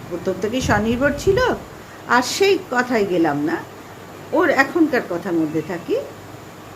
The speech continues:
যখন আবার স্বনির্ভর হয়েছে, চ্যানেলটা, উম, ঠাকুরের, বাবা লোকনাথ ঠাকুরের দয়ায় যখন ঠিকঠাক হয়েছে, তখন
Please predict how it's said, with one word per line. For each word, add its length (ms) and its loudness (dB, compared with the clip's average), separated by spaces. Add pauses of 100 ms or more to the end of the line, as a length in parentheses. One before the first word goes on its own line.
(400)
যখন 260 6
আবার 240 6
স্বনির্ভর 560 0
হয়েছে, 380 2
চ্যানেলটা, 480 -2
উম, 720 0 (120)
ঠাকুরের, 420 2
বাবা 240 4
লোকনাথ 340 -2
ঠাকুরের 340 -6
দয়ায় 220 0
যখন 240 -4 (520)
ঠিকঠাক 500 4
হয়েছে, 340 -2
তখন 320 0